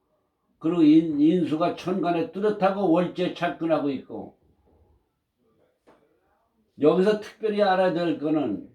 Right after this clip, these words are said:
이 사주의 주인공이 인-, 편인격이지만은, 편인격이지만은 정치가로서 크게 성공한 사람의 경우라고 볼 수가 있습니다. 파란만장한 인생 가운데서.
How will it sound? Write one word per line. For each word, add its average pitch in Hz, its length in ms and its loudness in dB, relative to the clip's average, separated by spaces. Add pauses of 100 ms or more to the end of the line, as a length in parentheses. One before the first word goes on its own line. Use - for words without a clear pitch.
(320)
이 196 200 -6
사주의 185 580 0
주인공이 156 760 2 (760)
인-, 185 340 0
편인격이지만은, 160 1300 -2
편인격이지만은 190 1120 -4
정치가로서 175 1160 -2 (220)
크게 226 480 0
성공한 202 560 -4
사람의 143 520 -2
경우라고 139 440 -2
볼 165 160 -6
수가 151 140 -2
있습니다. 120 600 -6 (320)
파란만장한 127 1000 -2 (380)
인생 110 440 -8
가운데서. 92 480 -12